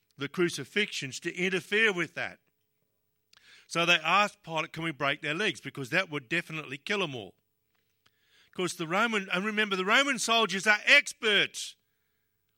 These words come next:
They did a lot of crucifixions. And by the way, <coughs> if they made a mistake, they would be killed themselves. Okay? They get to Jesus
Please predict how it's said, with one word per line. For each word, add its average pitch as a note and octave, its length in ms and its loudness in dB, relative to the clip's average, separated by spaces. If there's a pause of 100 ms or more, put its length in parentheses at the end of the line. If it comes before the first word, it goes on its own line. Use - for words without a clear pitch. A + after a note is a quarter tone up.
(100)
They G3 160 4
did G#3+ 180 2
a A3 60 4
lot A#3+ 220 4
of A#3+ 120 2
crucifixions. G#3+ 1200 -2 (1300)
And B3 240 -12
by C4 200 0
the G#3 100 -6
way, G3+ 380 -4 (400)
<coughs> - 460 -18
if - 220 -14
they A3+ 160 0
made B3+ 280 0
a A#3+ 40 0
mistake, F#3+ 680 -2 (160)
they B3 200 2
would B3 200 -4
be A#3 100 0
killed E3+ 340 -4
themselves. A3 840 -2 (1000)
Okay? D3+ 520 -14 (1300)
They G#3 140 2
get C#4+ 260 4
to A3+ 100 -2
Jesus G3+ 920 0